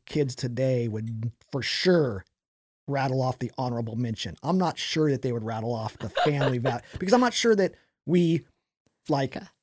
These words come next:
Speaker 2: It's not like every
Speaker 1: reiterated
Speaker 2: day
Speaker 1: them
Speaker 2: you
Speaker 1: enough.
Speaker 2: drilled it in.
Speaker 1: Yeah, we didn't, we didn't have a, they didn't sell my family values at Hobby Lobby.
Speaker 2: <laughs>
Speaker 1: So, uh,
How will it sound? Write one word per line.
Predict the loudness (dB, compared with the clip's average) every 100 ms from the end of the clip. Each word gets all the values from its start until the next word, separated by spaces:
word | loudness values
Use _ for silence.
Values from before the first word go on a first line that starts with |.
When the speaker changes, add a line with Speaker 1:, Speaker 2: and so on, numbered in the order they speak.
| _
Speaker 2:
It's | 4
not | 6
like | 8 8
every | 8 10 10
Speaker 1:
reiterated | 10 8
Speaker 2:
day | 6
Speaker 1:
them | 6
Speaker 2:
you | 6
Speaker 1:
enough. | 6
Speaker 2:
drilled | 4 2
it | 0
in. | 2
Speaker 1:
Yeah, | 4 6
we | 8
didn't, | 6 4
we | 2
didn't | 4 4
have | 6
a, | 8 6 4
they | 4
didn't | 4 6
sell | 6 8
my | 6 4
family | 2 2
values | 2 0 0 0
at | 0
Hobby | -2 -2
Lobby. | -4 -4 -6 -4
Speaker 2:
<laughs> | -4 -4 -6 0
Speaker 1:
So, | 4 8 8
uh, | 6